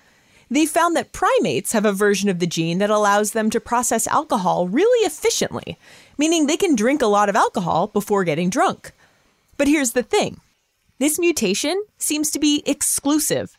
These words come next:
to primates. Other animals, such as elephants, have versions of the gene that make them very sensitive to alcohol and unable to metabolize it easily.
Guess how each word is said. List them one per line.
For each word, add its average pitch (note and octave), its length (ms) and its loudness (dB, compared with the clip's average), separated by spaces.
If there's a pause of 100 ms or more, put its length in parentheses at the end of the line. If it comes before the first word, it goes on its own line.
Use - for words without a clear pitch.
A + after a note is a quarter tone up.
to G#3 140 0
primates. - 720 -4 (680)
Other A4+ 240 2
animals, E3+ 560 -2 (100)
such - 260 -2
as F#3 220 0
elephants, B3 720 0 (320)
have C#4 260 0
versions E4 400 2
of C4 80 -4
the C4 100 0
gene A#3+ 360 2
that A#3 100 -2
make A#3 220 -2
them B3 200 2
very A3+ 460 2
sensitive B3 560 -2
to - 160 -2
alcohol A3+ 580 -4
and A3+ 240 0
unable G3+ 460 2
to G#3+ 140 -2
metabolize G#3+ 640 0
it F#3+ 80 -2
easily. G3+ 540 -4